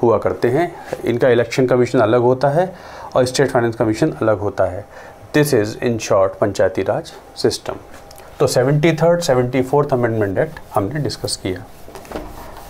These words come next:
संविधान में article forty था डीपीएसपी के तौर पे, बाद में जाकर इनको, अ, detailing इनकी की गई है part नाइन्थ of the constitution में, और इस तरीके से articles थे इनके।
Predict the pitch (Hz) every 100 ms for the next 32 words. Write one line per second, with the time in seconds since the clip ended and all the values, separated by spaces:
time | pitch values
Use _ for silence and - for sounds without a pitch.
0 | - - - - - 135 127 127 131 151
1 | 151 123 139 131 131 123 107 135 131 151
2 | 170 123 120 131 113 - 135 120 117 110
3 | 110 156 113 110 139 170 160 123 113 107
4 | - - - 107 104 180 - - - -
5 | - - - - - - 110 101 110 113
6 | 127 131 131 110 107 104 104 104 104 143
7 | 185 - - 117 113 101 107 104 104 104
8 | 113 - - 120 110 120 110 104 98 110
9 | 170 - - - - 156 151 - 117 110
10 | 135 - 156 104 110 107 - - 107 107